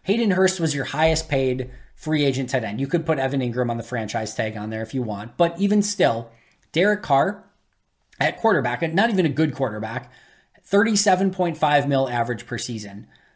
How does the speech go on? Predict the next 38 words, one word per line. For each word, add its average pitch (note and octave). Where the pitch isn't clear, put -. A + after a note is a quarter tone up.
Javon D#3
Hargrave, F3
twenty-one F#3
mil C3
per A#2+
season. G2+
Juwan F3
Taylor, F3
twenty F#3+
mil B2+
per A#2+
season. G#2
Tremaine F#3
Edmonds, E3
not G3+
even A3
a -
premium G3+
position, C#3+
eighteen F3
mil B2
per A#2+
season. G#2+
Mike G3
McGlinchey, E3
seventeen F#3
point F3
five D#3+
mil C#3+
per C3
se-, B2+
season. A#2+
Draymond G3
Jones, D#3
seventeen G#3+
point G3+
one E3
million D#3